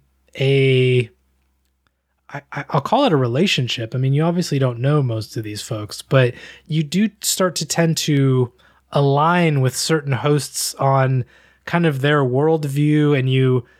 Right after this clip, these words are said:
you don't become friends with them because you don't know them, and that, that's not what I'm trying to get at. But there's definitely some kind of this weird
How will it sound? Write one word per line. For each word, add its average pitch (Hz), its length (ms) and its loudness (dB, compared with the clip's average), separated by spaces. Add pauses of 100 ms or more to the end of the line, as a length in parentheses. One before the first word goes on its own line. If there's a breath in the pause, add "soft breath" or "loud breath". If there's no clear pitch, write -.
(480 soft breath)
you 185 220 -2
don't 269 160 0
become 190 320 0
friends 233 320 0
with 180 120 -2
them 139 180 2
because 170 280 -4
you 170 160 -2
don't 202 180 2
know 202 200 2
them, 127 220 0
and 120 100 -2
that, 143 160 -2
that's 151 240 -2
not 156 160 2
what 139 100 0
I'm 135 80 0
trying 151 220 -2
to 139 100 0
get 151 140 2
at. 127 240 0
But 143 300 -6
there's 180 220 0
definitely 220 520 0
some 208 360 0
kind 208 280 2
of 160 100 2
this 143 240 0
weird 165 600 2